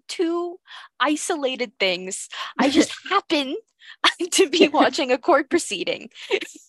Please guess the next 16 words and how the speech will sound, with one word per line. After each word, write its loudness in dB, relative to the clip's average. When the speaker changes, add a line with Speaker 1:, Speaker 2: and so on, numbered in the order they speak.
Speaker 1:
He 4
was 4
like, 2
"Why 4
are 4
you 2
watching 4
somebody 0
Zoom?" 2
And 0
I 4
was -4
like, 0
"He's -10
getting -4
sued." -6